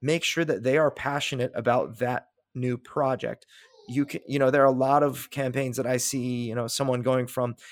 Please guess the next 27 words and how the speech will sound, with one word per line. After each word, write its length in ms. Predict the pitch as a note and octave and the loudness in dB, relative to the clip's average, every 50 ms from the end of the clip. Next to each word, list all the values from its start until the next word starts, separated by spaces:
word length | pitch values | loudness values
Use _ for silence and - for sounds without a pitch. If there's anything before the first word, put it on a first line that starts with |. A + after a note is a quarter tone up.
| - - | -10 -4
even 260 | - A3+ B3+ C4 G#3+ | -2 0 0 2 0
staying 260 | - - F#3+ E3+ E3 | 0 2 2 2 2
on 140 | D3 C3 B2 | 2 0 0
Kickstarter 520 | - E3+ D#3+ - - - A#2 A#2 A#2 A2 _ _ _ _ _ | 0 -4 -4 -2 -2 -2 -2 -2 -2 -6 _ _ _ _ _
where 420 | - C3+ C3 C3 B2 A#2 A#2+ A#2+ _ _ _ _ - A#2 | 2 4 4 4 2 0 -4 -8 _ _ _ _ -10 -2
they 360 | A#2 C3+ C3+ B2+ B2 A#2+ - _ _ _ _ _ _ - - | 0 2 2 2 0 -2 -4 _ _ _ _ _ _ -12 -8
have 220 | C#3+ B2+ D3+ C#3 | -2 0 2 2
one 240 | B2 C3 D#3 E3+ F3 | 4 4 4 4 4
campaign 640 | - F3 E3 D3+ D3 - D3 D3 C#3 C#3 C#3 C#3 | 2 0 0 0 0 -2 -2 -2 -2 -2 -2 0
that 160 | C3+ C3 B2 - - - - - | 0 -2 -2 -2 -6 -18 -12 -4
deals 260 | - D3 C#3+ C#3+ B2+ | 0 4 4 4 4
with 220 | C3 C3 B2 B2+ - _ _ _ - - _ _ _ | 2 0 -2 -2 -6 _ _ _ -20 -20 _ _ _
one 340 | - D2+ A2 C#3 C#3+ D3+ | -12 -4 0 2 2 2
type 320 | C#3+ - - D#3 D3+ D#3 - | 2 2 2 2 2 2 0
of 100 | D3+ A#2 | -6 -4
game, 300 | - C3 B2+ B2+ B2+ B2 - | -2 -2 -2 -2 -4 -4 -4
and 180 | - C3 C3 C3 | -4 -2 0 0
then 140 | C3 C3 | -2 0
they 100 | C3 B2+ | 0 0
have, 220 | B2 B2+ C3 G#2+ G2 | 0 0 0 -2 -2
their 100 | B2+ C3 | -2 0
next 220 | C3+ E3+ F#3 - | 0 0 -2 -2
campaign 400 | - D3+ C#3 B2 C3 C#3 B2+ B2 | -4 -6 -4 -4 -4 -4 -4 -4
is 100 | B2 A#2 | -4 -4
an 100 | B2+ B2 | -4 -6
entirely 600 | B2+ B2 B2+ - - F3 F#3+ A3 G3+ G3 F#3 F3 D#3+ | -6 -8 -8 -4 0 0 2 2 2 0 0 -2 -2
different, 460 | D3 C#3+ - - D3+ C3+ C3 C3+ | -2 -4 -2 -2 -2 -2 -2 -4